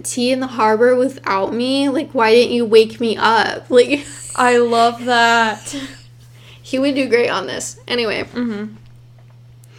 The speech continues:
Speaker 1: The group had begun laying plans the previous December when one of them came across some old saw blades.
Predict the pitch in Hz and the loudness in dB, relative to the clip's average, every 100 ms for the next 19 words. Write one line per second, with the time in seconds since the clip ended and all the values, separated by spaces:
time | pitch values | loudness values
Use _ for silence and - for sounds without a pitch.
0 | - - - - - - 254 262 277 302 | -20 -20 -20 -20 -10 -2 0 0 -2 0
1 | 294 285 233 240 240 - 220 220 226 233 | 0 2 0 0 -4 -4 -2 0 0 0
2 | 240 - - 240 220 220 220 - - 240 | -4 -8 -8 -4 -2 -2 -4 -6 -4 -4
3 | 233 254 - - - - 214 214 202 202 | -2 -4 -4 -12 -12 -6 -4 -2 -2 -2
4 | 208 220 214 214 220 226 247 247 247 - | -2 -2 -2 -2 -4 -4 -4 -4 -6 -8
5 | - - 254 220 233 240 208 202 208 233 | -16 -12 -6 -4 -6 -8 -4 -4 -4 -6
6 | 202 - 214 208 208 - 214 208 - 67 | -6 -4 -2 -2 -4 -6 -4 -4 -4 -8
7 | - - | -10 -14